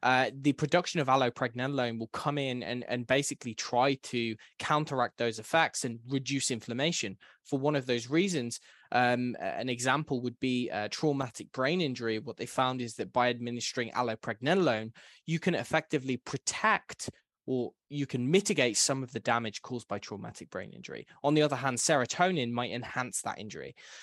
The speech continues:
So, so it is very interesting. And what they found is that by giving these drugs, there is this compensatory increase in brain allo levels or allopregnenolone levels.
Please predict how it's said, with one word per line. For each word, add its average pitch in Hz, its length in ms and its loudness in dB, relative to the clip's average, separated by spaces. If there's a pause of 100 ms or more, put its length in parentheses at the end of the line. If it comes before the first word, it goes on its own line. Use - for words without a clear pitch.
(100)
So, 151 300 6
so 151 240 2
it 113 80 2
is 185 240 0
very 165 320 6
interesting. 135 480 -2
And 110 80 -6
what 139 100 -6
they 147 100 0
found 170 320 4
is 139 100 -2
that 120 160 -4
by 151 100 2
giving 156 320 2
these 131 180 -2
drugs, 185 400 4 (300)
there 160 160 6
is 180 240 2
this - 160 -4
compensatory 135 880 -2
increase 165 460 0
in 113 60 -4
brain 113 260 -4
allo 156 280 -2
levels - 520 -10
or - 180 -14
allopregnenolone 110 760 -4
levels. - 340 -12